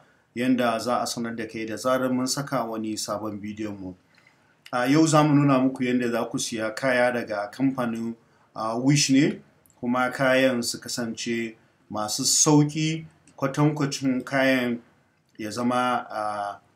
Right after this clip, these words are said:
kun siye su a na farashi mai araha. Wannan sites ɗin da kuke gani nan ne Wish. So, idan mutum bai rijista da Wish ba,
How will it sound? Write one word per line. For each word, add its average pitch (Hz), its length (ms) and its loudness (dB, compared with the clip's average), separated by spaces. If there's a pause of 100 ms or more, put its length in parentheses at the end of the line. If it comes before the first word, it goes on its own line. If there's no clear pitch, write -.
(220)
kun 143 180 4
siye 127 400 2
su 123 240 -2
a 107 320 -2
na 123 200 -2 (120)
farashi 131 480 -2
mai 107 160 -8
araha. 95 540 -10 (480)
Wannan 160 280 4
sites 147 380 4
ɗin 147 140 6
da 123 80 4
kuke 123 280 -2
gani 117 280 2
nan 120 180 2
ne 110 140 -2
Wish. 139 400 2 (240)
So, 120 320 -2
idan 147 260 0
mutum 160 300 -2
bai 123 140 2
rijista 127 520 0
da 113 80 -4
Wish 131 240 0
ba, 131 280 2